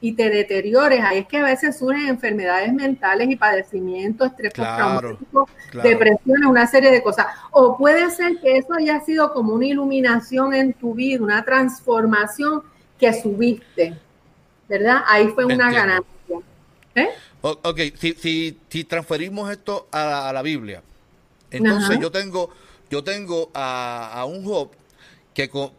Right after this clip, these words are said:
Speaker 2: que comienza a tener eventos en su vida, que la gente, eh, lo lee y dice, "Bueno, pues que Job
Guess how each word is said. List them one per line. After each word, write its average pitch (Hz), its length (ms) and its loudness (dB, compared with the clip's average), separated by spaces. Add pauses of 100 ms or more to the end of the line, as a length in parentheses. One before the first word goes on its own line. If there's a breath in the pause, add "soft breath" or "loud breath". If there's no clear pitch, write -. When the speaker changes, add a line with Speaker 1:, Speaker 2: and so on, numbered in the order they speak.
(140)
Speaker 2:
que 139 140 -6
comienza 175 400 -6
a 156 100 -6
tener 156 240 -8
eventos 180 500 -6
en 185 60 -8
su 180 220 -8
vida, 160 360 -10 (540)
que 123 120 -10
la 113 120 -10
gente, 139 500 -4 (420 soft breath)
eh, 123 560 -6
lo 117 140 -8
lee 165 440 -2 (260)
y 123 100 -12
dice, 135 220 -12
"Bueno, 208 220 -10
pues 175 120 -12
que 185 120 -8
Job 196 240 -6